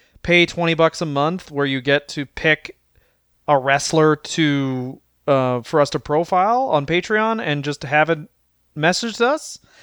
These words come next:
And there's also ten dollars a month, so five dollars you get access to all the extra episodes, blah, blah, blah.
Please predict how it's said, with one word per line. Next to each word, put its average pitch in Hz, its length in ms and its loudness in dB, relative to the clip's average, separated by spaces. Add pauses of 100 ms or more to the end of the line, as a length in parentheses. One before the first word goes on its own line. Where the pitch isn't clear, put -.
(140)
And 202 400 2
there's 185 240 -2
also 202 300 -2
ten 240 280 -2
dollars 196 380 4
a 185 60 -2
month, 185 460 -2
so - 200 -6
five 190 240 0
dollars 196 220 2
you 175 40 -8
get 175 140 0
access 165 420 0
to 160 160 -4
all 151 140 4
the 143 160 -2 (180)
extra 160 320 -2
episodes, 147 320 -6
blah, 139 160 0
blah, 135 140 -2
blah. 127 160 -2